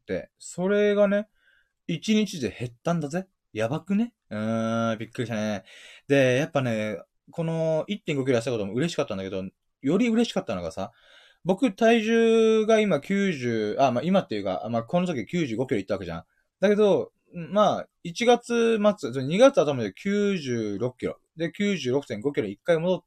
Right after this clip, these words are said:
て、で、そっから一点五キロしたわけじゃん。うん。で、体重目標、二月の体重目標が九十キロなんだよ、僕。うん。つまり、えー、一月末時点ならそっから六キロ痩せる。で、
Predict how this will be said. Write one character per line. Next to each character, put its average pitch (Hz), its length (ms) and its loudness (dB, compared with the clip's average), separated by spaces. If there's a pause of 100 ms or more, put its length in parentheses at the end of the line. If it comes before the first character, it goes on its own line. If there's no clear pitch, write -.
て、 240 260 2 (560)
で、 220 120 2
そ - 160 -2
っ 233 80 -6 (200)
か 247 140 4
ら 247 260 6
一 147 140 -2
点 123 120 -6
五 110 80 -6
キ 101 60 -6
ロ 92 60 -2
し - 60 -12
た 101 60 -8
わ 95 40 -6
け 87 80 -6
じ 82 80 -8
ゃ 85 120 -6
ん。 120 80 -18 (140)
う 135 60 -10
ん。 143 420 -6 (120)
で、 180 220 0
体 285 340 4
重 285 220 4
目 269 200 2
標、 - 220 -2
二 180 180 0
月 285 240 4
の 123 120 -4
体 147 300 0
重 156 200 -4
目 165 220 -4
標 101 280 -4
が 135 300 2 (440)
九 285 380 8
十 285 200 4
キ - 180 -6
ロ 120 80 -4
な 104 60 -4
ん 95 60 -8
だ 90 60 -8
よ、 82 60 -8
僕。 80 240 -12 (160)
う 117 80 -2
ん。 120 360 0 (160)
つ - 140 -8
ま 160 140 4
り、 190 320 0 (500)
え 123 500 2
ー、 156 60 -4
一 208 180 -4
月 220 240 4
末 190 120 4
時 202 180 -4
点 202 100 0
な 165 100 2
ら 127 260 2
そ 143 120 -8
っ - 40 -10
か 165 160 2
ら 127 60 0
六 165 200 2
キ 123 120 -6
ロ 92 80 -2
痩 85 40 -8
せ 90 120 -8
る。 - 160 -12 (180)
で、 180 220 2